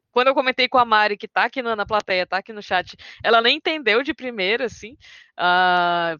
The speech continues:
porque são filmes visualmente muito diferentes, né? Mas eu, eu senti muitas,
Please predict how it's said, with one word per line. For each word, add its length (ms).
porque 300
são 260
filmes 720
visualmente 680
muito 180
diferentes, 720
né? 160
Mas 540
eu, 260
eu 340
senti 760
muitas, 1400